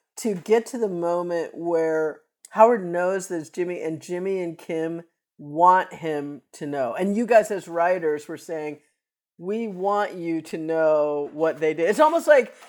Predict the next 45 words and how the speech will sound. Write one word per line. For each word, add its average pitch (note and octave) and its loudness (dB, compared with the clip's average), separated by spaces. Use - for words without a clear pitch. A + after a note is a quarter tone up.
at A3 4
the A3+ 2
point, G3 -4
it's - -16
not G#3+ -2
really, F#3 0
but G3+ -2
sort B3 -2
of A#3+ 0
like G#3 4
at G3+ -2
the F#3+ -4
point, F#3 -6
um, F3 -4
in F3+ -8
episode F3 -8
three F3+ -2
when F3 -2
Mando F3 2
was D#3+ -8
telling D#3+ -2
Tio, E3+ 0
"I F#3 8
put F#3 -8
you D3 -10
there. - -12
I F#3 4
want G3+ -2
you G3 -8
to F#3 -14
know D#3+ -4
in E3 -8
my E3 -2
last F3+ 2
thing D#3+ -6
that E3+ 2
I F3+ 8
did D#3+ -6
this D#3+ -6
to D#3 -10
you." C#3 -4
So F3 -4
it's E3+ -4
almost F#3 -4
like F3 -2